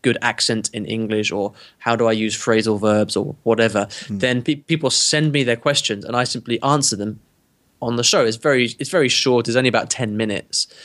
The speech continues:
Speaker 1: Um, but yeah, the, but the principle is the same. Is I'm taking people's questions and things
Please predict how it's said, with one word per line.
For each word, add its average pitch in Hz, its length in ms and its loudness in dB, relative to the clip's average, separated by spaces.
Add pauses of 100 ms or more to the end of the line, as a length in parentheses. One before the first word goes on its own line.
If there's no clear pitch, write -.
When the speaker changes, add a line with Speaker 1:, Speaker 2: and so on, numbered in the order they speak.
(360)
Speaker 1:
Um, 127 220 2
but 165 220 0
yeah, 202 100 2
the, 170 120 0
but 170 200 0
the 175 60 2
principle 269 400 2
is 156 100 2
the 147 80 -2
same. 143 320 2
Is 113 140 -2
I'm 110 200 -2
taking 175 520 0
people's 143 340 -4
questions 160 640 0
and 117 220 -6
things - 680 -4